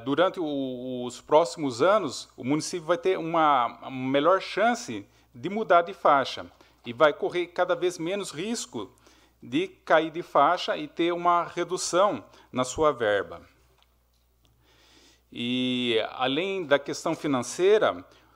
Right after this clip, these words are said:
o censo, é importante lembrar que o, os dados do censo demográfico, eles são muito utilizados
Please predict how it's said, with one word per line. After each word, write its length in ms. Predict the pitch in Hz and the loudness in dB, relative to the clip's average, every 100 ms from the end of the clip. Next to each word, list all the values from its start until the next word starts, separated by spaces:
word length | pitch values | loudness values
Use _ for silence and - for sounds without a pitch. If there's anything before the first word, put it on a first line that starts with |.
| _ _ - | _ _ -12
o 140 | 120 | -8
censo, 560 | - 160 170 170 165 123 | -6 -2 -2 -2 0 0
é 60 | |
importante 560 | 127 160 147 175 175 156 | 0 -2 -2 -2 -4 -2
lembrar 400 | 135 120 170 175 | -2 2 2 2
que 200 | - 156 | -4 -4
o, 300 | 151 135 127 | -2 -2 -4
os 180 | 123 120 | -8 4
dados 300 | 147 180 147 | 4 4 -2
do 100 | 135 | -10
censo 360 | - 147 - | -4 -4 -2
demográfico, 760 | 127 123 113 139 190 185 - 90 - - _ - | -2 -2 2 2 2 -2 -10 -14 -16 -20 _ -10
eles 180 | 123 | -8
são 440 | - 190 185 180 127 - _ _ | -2 2 2 2 -4 -14 _ _
muito 380 | 127 170 247 240 175 175 | -6 0 0 -2 -4 -2
utilizados 1040 | 143 180 147 120 135 180 190 131 104 - | -2 -2 -4 0 4 4 4 0 -8 -12